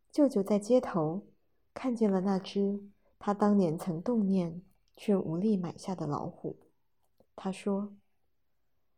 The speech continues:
：“如果那天那头老虎还活着的话，不管千金万金，都会把它买下来。不过，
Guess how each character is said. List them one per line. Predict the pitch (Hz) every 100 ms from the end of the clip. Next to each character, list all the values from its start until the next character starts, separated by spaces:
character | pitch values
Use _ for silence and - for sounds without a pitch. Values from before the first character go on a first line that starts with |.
| _
：“如 | - 214
果 | 233
那 | 202 190
天 | 185 208 202 214 214 _ _ _
那 | - 196
头 | 190
老 | 175 165 185
虎 | -
还 | - - 160
活 | - 139
着 | - 202
的 | 185
话， | - 202 185 - _ _ _ _ _ _ _ _ _ _ _ _ _
不 | 269
管 | 247 185
千 | 151 - 220 226
金 | 220 214 220
万 | 254 240
金， | 175 - 202 190 208 _ _ _ _ _ _ _
都 | - 294
会 | 302
把 | - 165
它 | -
买 | 190 -
下 | - 190 147
来。 | - - - _ _ _ _ _ _ _ _ _ _ _
不 | 175
过， | - 208 180 -